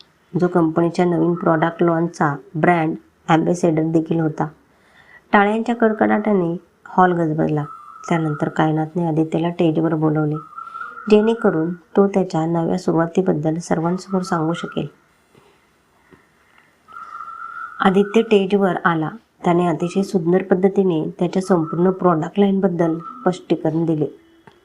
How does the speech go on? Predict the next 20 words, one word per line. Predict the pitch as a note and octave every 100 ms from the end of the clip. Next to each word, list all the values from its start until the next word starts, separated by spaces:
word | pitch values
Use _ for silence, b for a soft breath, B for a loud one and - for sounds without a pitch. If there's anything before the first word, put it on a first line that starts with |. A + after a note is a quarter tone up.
| - - - _ _ _ _ - F#3+
जे | F#3
त्याच्या | F3+ F3 F#3
लेदर | F#3 E3+ E3+ F3+
हँडबॅगचा | F#3 F3+ F#3 F#3+ - F3+ E3
नवीन | F#3 F3+ F3+ F#3
ब्रँड | F3 E3+ E3+
होता | F3 F3 D#3 - b b b b b -
आणि | G#3 G#3+
त्याने | G#3 G#3 G3+
त्याला | G3+ G3+
नाव | G3+ F#3+ F#3
दिले | G3 G3+
होते | G3+ F#3 E3+
ट्रेजर. | E3+ E3+ D#3+ D#3 D3+ - _ _ _
आजच्या | - D#3+ - E3+
काळात | F3 E3+ F3 -
आपण | F#3 G3+ G3
अशा | F3+ G3
समाजात | G3 G3+ F#3+ F#3+ F#3+
राहतो | F#3 F3+ D#3+